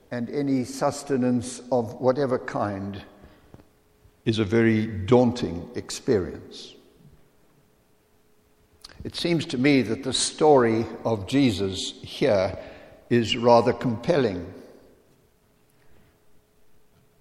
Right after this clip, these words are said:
It can only be a story that would have come, as I imagine him having been there all alone,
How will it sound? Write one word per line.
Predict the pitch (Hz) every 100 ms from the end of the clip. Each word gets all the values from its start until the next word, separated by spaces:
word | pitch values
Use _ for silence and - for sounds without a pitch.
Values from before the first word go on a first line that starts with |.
| _ _ _ _ -
It | 123
can | 135 123
only | 180 160 127
be | 120
a | 117
story | 113 - 165 151 101 98 117
that | 113 117 - -
would | 123
have | 113 -
come, | - 165 92 110 143 - - - - - - _ _ _ _ _ _ _ _ _ _ _ _ _ _ _ _ _ _ _ _ -
as | 110
I | 110 110
imagine | 110 107 135 139 95 98 107 123 127 - - - - _ - _ _ -
him | 120 110 104
having | - 107 113 107
been | 120 117 110
there | 104 107 107 104 127
all | 117 104 95 -
alone, | 101 113 101 87 110 -